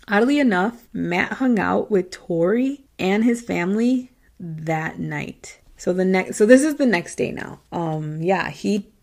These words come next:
actually hung out with Tori and his family for the evening. Now, I have a really hard time understanding why Matt nor Cassie's mom went to check on her.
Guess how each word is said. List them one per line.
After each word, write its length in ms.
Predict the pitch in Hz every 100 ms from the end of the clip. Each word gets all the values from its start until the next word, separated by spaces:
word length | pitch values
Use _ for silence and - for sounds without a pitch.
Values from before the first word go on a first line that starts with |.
| _ - _
actually 400 | 170 190 - 196
hung 200 | 185 180
out 140 | 175 -
with 120 | 160
Tori 380 | - 175 170 165
and 100 | 160
his 120 | 156
family 540 | 175 156 - 131 147 - _ _ _ -
for 160 | 175
the 160 | 165 -
evening. 360 | - - - - -
Now, 380 | 208 208 202 -
I 100 | 247
have 160 | 339
a 100 | 370
really 340 | 285 202 208 220
hard 240 | 185 180
time 340 | - 175 170 160
understanding 640 | 180 190 - 220 240 247
why 180 | 240 247
Matt 460 | 247 247 254 226 -
nor 220 | 202 196 202
Cassie's 480 | - 214 208 226
mom 320 | 202 190 202 196
went 200 | 175 185
to 80 |
check 260 | 170 160 165
on 140 | 240
her. 340 | 254 302 339